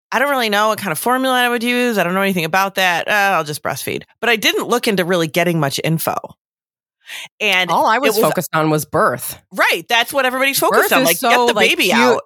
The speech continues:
Speaker 2: yeah, you're so scared of that. That's, that's really all you focus on.
Speaker 1: Yeah. And everybody's like, "Oh, the feeding stuff will come later." So if you have the wherewithal to actually, like, be
Speaker 2: Yeah.
Speaker 1: looking into the feeding stuff, uh, good. You're, like,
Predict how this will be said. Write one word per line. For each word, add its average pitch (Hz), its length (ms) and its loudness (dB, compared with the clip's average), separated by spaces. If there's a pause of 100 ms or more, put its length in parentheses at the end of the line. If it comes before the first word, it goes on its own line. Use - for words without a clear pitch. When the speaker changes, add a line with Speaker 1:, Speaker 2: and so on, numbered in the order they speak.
(180)
Speaker 2:
yeah, 247 240 0
you're 196 160 0
so 226 240 0
scared 214 340 0
of 175 120 -4
that. 120 260 -2
That's, - 160 -2
that's 160 200 -2
really 165 280 0
all 127 120 2
you 123 120 -2
focus 143 400 -4
on. 87 260 -8
Speaker 1:
Yeah. 254 380 0
And 196 100 0
everybody's 208 240 -2
like, 214 140 -2
"Oh, 220 80 2
the 185 80 -2
feeding 190 260 -2
stuff 175 220 0
will 156 60 -6
come 151 200 -2
later." 139 400 -2 (320)
So 262 200 0
if 226 120 -4
you 311 100 2 (100)
have 466 100 -2
the 202 80 0
wherewithal 196 500 0
to - 140 -6
actually, 185 340 0
like, 156 380 -2 (400)
be 160 540 0 (180)
Speaker 2:
Yeah. 233 320 0 (240)
Speaker 1:
looking 202 340 -2
into 190 220 0
the 139 100 0
feeding 165 420 -2
stuff, 285 540 -2 (580)
uh, - 60 -8 (400)
good. 202 220 -4 (400)
You're, 185 420 0
like, 156 220 -2